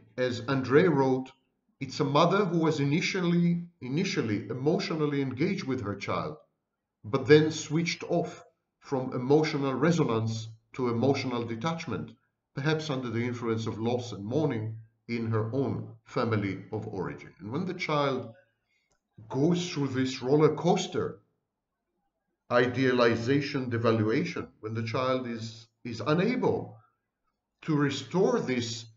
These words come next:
warm, empathic, embracing, accepting, loving contact with the mother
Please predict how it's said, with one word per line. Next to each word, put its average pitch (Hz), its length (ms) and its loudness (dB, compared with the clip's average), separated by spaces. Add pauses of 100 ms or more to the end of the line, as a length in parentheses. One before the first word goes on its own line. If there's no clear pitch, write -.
(160)
warm, 131 580 6
empathic, 135 640 0
embracing, 117 680 0
accepting, 139 640 -4
loving 113 500 0
contact 123 400 -4
with 101 100 -6
the 92 60 -8
mother 110 340 -4